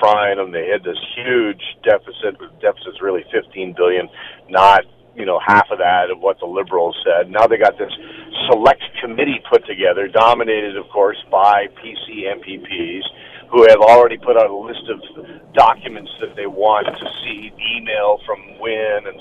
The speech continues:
Sousa and all of that. And the concern is, is that this is just a witch hunt. It's just a cover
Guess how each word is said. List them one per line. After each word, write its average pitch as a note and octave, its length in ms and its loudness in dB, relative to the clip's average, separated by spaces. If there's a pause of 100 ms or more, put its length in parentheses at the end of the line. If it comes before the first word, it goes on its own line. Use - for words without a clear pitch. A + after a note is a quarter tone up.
(180)
Sousa C3+ 500 2
and F#2+ 140 -2
all F2 260 0
of - 80 -14
that. - 320 -4 (420)
And G3 140 -2
the A3 60 -2
concern A#3+ 440 -2
is, F#3+ 100 0 (100)
is F3+ 100 -18
that - 140 -20
this F3+ 100 -6
is - 400 -14
just - 120 -4
a - 200 -2
witch G#3+ 320 4
hunt. F2 380 -4 (420)
It's C#3+ 200 -10
just F3+ 200 -8
a D#3 60 -2 (280)
cover D3 500 4